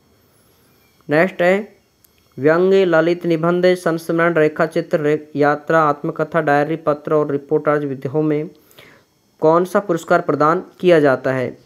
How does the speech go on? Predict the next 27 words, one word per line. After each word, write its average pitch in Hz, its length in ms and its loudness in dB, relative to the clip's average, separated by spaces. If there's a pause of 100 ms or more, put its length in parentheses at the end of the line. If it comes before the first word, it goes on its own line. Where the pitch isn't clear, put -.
ये 180 120 2
ध्यान 170 200 2
रखो 175 200 -2
कि 180 60 -4
आत्मकथा, 165 720 -2
डायरी, 156 420 -2
पत्र, 156 360 -2
रिपोर्ट, 156 640 0
संस्मरण, 156 560 -2
लेखा 147 300 0
या 147 180 0
चित्र, 151 400 -4
व्यंग्य, 147 520 0 (560)
इसमें 208 300 4
जो 208 120 6
पुरस्कार 185 480 0
दिया 180 200 2
जाता 165 320 2
है 175 60 6
वो 170 160 4
दिया 156 180 4
जाता 147 280 2
है 170 60 4
प्रधुमलाल 160 720 0
पुन्नालाल 156 640 2
बक्की 139 320 -6
पुरस्कार। - 540 -6